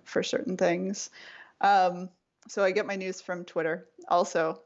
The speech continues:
Um, I think it's quicker. I think it's a lot more local, um, to the area. And I find it really tough with U S news, to be quite honest. Like,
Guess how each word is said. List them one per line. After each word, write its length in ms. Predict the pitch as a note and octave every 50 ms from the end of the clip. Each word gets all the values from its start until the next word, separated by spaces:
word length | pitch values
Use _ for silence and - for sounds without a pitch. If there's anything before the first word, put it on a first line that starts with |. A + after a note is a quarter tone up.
| - _
Um, 560 | - F#3 E3 E3+ E3 E3 E3+ F3 F3+ F3+ - - -
I 100 | F3+ F3+
think 360 | F3+ - A#3 G3 F#3 D#3+ -
it's 380 | F3+ E3+ F3 - - - - -
quicker. 500 | - - - A3+ A3 - C#4 D4 D4 C#4+ - - _ _ _ - - - - - _ _ _ _ -
I 120 | F3+ F3+
think 580 | F3+ - - - F#3 F3+ F3+ E3+ F3 - - - - _ - _
it's 460 | - F3+ F3 F3 F3 - - - - -
a 100 | - F#3+
lot 240 | F3+ F3 - - -
more 220 | F#3 F3 F3 F3
local, 600 | E3 D#3+ E3+ F#3+ - A#3+ A#3+ B3+ C4+ C#4 C4+ - - _ _
um, 360 | - E3+ D#3+ D#3+ D#3+ D#3+ E3
to 140 | - - F#3
the 120 | E3+ E3+ E3+
area. 460 | E3+ E3+ F#3 F#3+ G3+ A3 A3 A3+ A3+ - - - - - _ _ _ _ _ -
And 120 | G3+ G3
I 60 | G3
find 380 | F#3+ - - A3+ A3 A3+ A#3 A#3+
it 180 | A#3+ A#3 - -
really 400 | G#3 G3+ G3 G3 G#3 G#3 G3+ G3+
tough 400 | G3+ - - F3+ F#3 F3+ F#3 -
with 180 | F3+ F3 -
U 140 | F3 E3 D#3+
S 240 | D#3 F3+ - - -
news, 380 | F#3 F3+ F3 - - - - -
to 100 | - F#3
be 140 | F3 F#3 F3+
quite 240 | - - - -
honest. 460 | - D#3+ E3+ F3+ F#3+ - - - - B3
Like, 180 | E3 D#3+ -